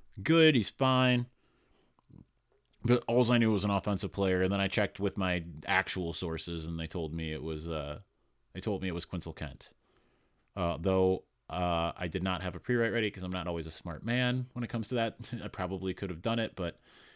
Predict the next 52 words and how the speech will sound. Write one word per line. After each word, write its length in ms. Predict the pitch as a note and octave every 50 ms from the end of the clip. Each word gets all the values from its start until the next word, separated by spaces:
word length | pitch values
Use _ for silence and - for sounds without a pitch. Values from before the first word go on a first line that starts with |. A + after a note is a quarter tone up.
| _ _ _ _ -
and 280 | F#2+ F2+ F2+ F2+ F2+ F#2+
then 120 | G2+ F#2+
I 80 | F#2 E2+
should 220 | - - - G2+
have 100 | F2+ -
seen 200 | - - A#2 G#2+
it 220 | G#2 F#2+ - - - -
the 140 | F2+ G2
night 260 | F#2+ F#2+ F#2+ F#2+ F#2 -
that 160 | F#2+ F2+ E2
he 120 | F#2 F#2
posted 440 | - - C#3+ D3+ C#3+ - - D3 C3+
it, 180 | C3+ C3 - -
but 100 | F#2+ E2
instead 380 | F2+ F2+ - - - G2 F#2+
I 160 | F#2+ F2+ F2+
was, 460 | F2 F2 F2+ F2 F2+ F2 - - - - _ _ _ _ _ _ _ _ _ _ _ _ _ _ _ _ _ - D#2 D#2
it 80 | D#2
was 140 | D2+ D#2 D#2
the, 320 | - F2 D#2+ G2 F#2 F2 D#2+ -
you 120 | - G2 E2+
know, 80 | D#2
I 80 | D#2+ F2+
was 80 | F2+ E2+
just 240 | - G2+ F2+ -
got 180 | - G2 F2+ -
back 220 | - G2 F2+ -
from 120 | - F#2 F2+
O 100 | F2 E2
Sleeper 520 | - - - A#2 G#2 G2 - A2 G#2 G#2
about 180 | G2+ G2+ G2 F#2+
the 80 | G2+
time 260 | F2+ - G#2+ G#2 G2+ G2+
that 140 | G2+ -
he, 400 | - - G2 F#2+ F#2 F#2 F#2 F#2
uh, 300 | F2 F2 F2 E2+ E2+ E2+
that 120 | D2+ D#2 C#2+
he 120 | - E2
did, 480 | D#2 F2 A#2 A#2 B2 B2 A#2+ A#2+ A#2+ A2+
and 240 | G2 E2+ E2 E2 E2
I 80 | E2
was 280 | E2+ E2 D#2+ - - -
too, 360 | - - - F#2+ F#2+ F#2+ F#2
like, 160 | F2+ F2 D#2+
revved 480 | D#2 E2 D#2 F2+ A2+ A2 G#2 G2 F#2+ F2+
up 160 | A2 G#2 -
from 140 | - F#2+ F#2
the 80 | F2
concert, 640 | - - A#2+ A2+ A#2 A2+ - - A2+ A2 A2 G#2 -
and 100 | G2 F#2
I 80 | F2+ F2
was 360 | E2+ E2+ E2+ E2 D#2+ -